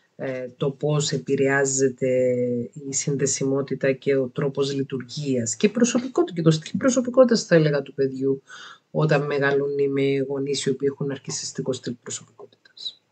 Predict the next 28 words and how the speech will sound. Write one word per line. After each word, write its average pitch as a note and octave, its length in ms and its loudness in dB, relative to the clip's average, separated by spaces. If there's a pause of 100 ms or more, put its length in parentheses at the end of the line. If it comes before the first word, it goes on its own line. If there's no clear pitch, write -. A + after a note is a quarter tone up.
(440)
Δηλαδή, C#3+ 260 2
γονείς D#3+ 420 8
οι - 60 6
οποίοι E3+ 200 6
δεν F3+ 160 4
είναι F3+ 180 6
γονεϊκοί, E3+ 600 4
δεν D3+ 160 2
είναι D#3+ 180 6
φροντιστικοί, D#3+ 1080 0
δεν C#3 160 2
είναι D#3+ 540 6 (400)
η D3+ 80 -4
μητέρα D#3 340 4
μητρική, D#3 600 2
ο C3+ 80 2
πατέρας D3+ 400 -2
πατρικός, D3 640 -4
δεν D#3 120 4
σε D#3+ 460 4
ενέχουν, D#3 760 6
δεν C#3 100 0
σου C#3+ 200 -6
δίνουν D#3+ 280 4
την D#3 120 2
αίσθηση D#3 380 0
της - 120 -14
ασφάλειας E3+ 680 4